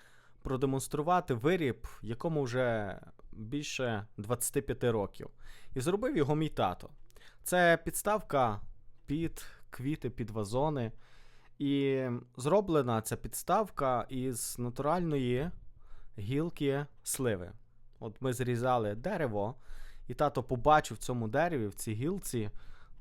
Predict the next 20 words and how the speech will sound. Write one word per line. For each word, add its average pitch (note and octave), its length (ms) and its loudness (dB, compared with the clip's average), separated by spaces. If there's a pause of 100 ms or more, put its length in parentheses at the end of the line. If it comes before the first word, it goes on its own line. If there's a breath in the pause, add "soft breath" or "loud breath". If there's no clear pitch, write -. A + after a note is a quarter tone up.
(180)
отакий B2 680 -2 (800)
варіант A#2+ 800 2 (180)
підставки. - 720 0 (680 soft breath)
Особливістю F#3+ 540 0
цієї D3+ 240 2
підставки C#3+ 560 -2
було C#3 220 0
те, F#3 180 -2
що B2+ 380 2
гілка D3 420 0
настільки C#3 500 -2
збалансована, C3+ 840 0
що - 220 -6
вона B2 300 0
просто D3+ 400 -2
стояла, C3 720 2 (520 loud breath)
е, G#2+ 640 -2 (100)
без C3 720 2 (120)
любої C3+ 400 0
підставки, E3+ 800 -2